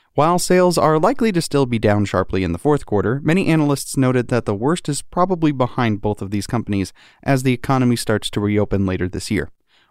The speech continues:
We see a confluence of positive factors giving Uber and Lyft tailwinds into two thousand twenty-one, with more investors coming back to the story with many of the dark clouds clearing and a greater focus on reopening plays. Wedbush analyst Dan Ives wrote in a note,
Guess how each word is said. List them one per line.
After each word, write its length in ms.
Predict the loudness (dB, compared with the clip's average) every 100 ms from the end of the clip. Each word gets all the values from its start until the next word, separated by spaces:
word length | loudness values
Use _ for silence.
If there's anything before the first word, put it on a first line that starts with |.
| -2
We 80 | 0
see 180 | 2
a 60 | 2
confluence 520 | 2 0 2 0 2
of 140 | 0 0
positive 380 | -2 0 -2
factors 480 | 0 0 0 -2 -2
giving 320 | -2 0 -2 -2
Uber 320 | -2 0 0
and 220 | 0 0
Lyft 220 | -2 -6
tailwinds 560 | -4 -2 0 0 -2 -2
into 240 | -4 -4
two 160 | -4 -6
thousand 340 | -2 -4 -4
twenty-one, 640 | -6 -2 -2 0 2 2 0
with 200 | 2 2
more 360 | 4 4 4 2
investors 640 | 0 2 0 0 -4 -4
coming 280 | -2 -2 0
back 280 | -2 -2
to 120 | -2 -4
the 80 | -4
story 320 | -4 -2 -2
with 180 | -2 0
many 280 | 2 2
of 120 | 0 -2
the 80 |
dark 240 | 0 0 -2
clouds 440 | -2 0 0 -2
clearing 540 | -8 -4 -2 0 -2 -4 _ _ _ 0
and 240 | 2 4
a 120 | 2 2
greater 300 | 2 2 2
focus 340 | 0 0 -2
on 160 | -2 0
reopening 500 | 2 0 0 -6 -4
plays. 400 | -2 -2 -4 -16 _ _ _ _ _
Wedbush 400 | 0 2 0 2
analyst 400 | 2 2 0 -2
Dan 220 | 0 0 2
Ives 360 | 2 2 0
wrote 280 | 0 0 2
in 100 | 0
a 80 | 2
note, 280 | 0 -4